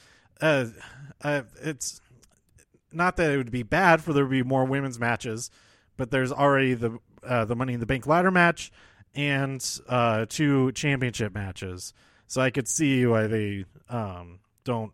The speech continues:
have a match for that night.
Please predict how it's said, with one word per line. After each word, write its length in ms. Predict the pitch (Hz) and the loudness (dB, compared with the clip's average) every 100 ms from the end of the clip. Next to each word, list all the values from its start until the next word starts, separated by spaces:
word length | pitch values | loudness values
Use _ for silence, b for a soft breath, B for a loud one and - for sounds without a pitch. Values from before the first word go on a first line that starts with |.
| _ | _
have 300 | - 113 98 98 - - | -4 -2 -2 -8 -20 -12
a 80 | 120 | -8
match 640 | 113 101 87 - - - _ _ _ _ _ _ _ _ - - _ _ _ _ _ _ _ _ | -6 -8 -10 -14 -14 -18 _ _ _ _ _ _ _ _ -20 -20 _ _ _ _ _ _ _ _
for 160 | - 117 | -4 -2
that 160 | 95 | -2
night. 220 | 90 87 | -6 -12